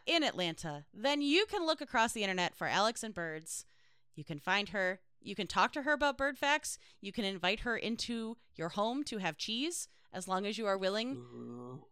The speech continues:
Speaker 1: to <laughs>
Speaker 2: That's an investment. Be careful with that one,
Speaker 1: I
Speaker 2: though.
Speaker 1: said you can. You
Speaker 2: Okay.
Speaker 1: can.
Speaker 2: Yeah,
Speaker 1: You can.
Speaker 2: okay, okay.
Speaker 1: <laughs> I, I cannot promise she will accept, but you can invite her. <laughs>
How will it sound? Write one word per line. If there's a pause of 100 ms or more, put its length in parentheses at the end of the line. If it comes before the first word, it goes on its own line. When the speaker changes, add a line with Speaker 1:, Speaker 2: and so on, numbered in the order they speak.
(120)
Speaker 1:
to (480)
<laughs>
Speaker 2:
That's
an
investment.
Be
careful
with
that
one,
Speaker 1:
I
Speaker 2:
though.
Speaker 1:
said
you
can. (480)
You (100)
Speaker 2:
Okay.
Speaker 1:
can.
Speaker 2:
Yeah,
Speaker 1:
You
can.
Speaker 2:
okay,
okay.
Speaker 1:
<laughs>
I,
I
cannot
promise
she
will
accept,
but
you
can
invite
her.
<laughs>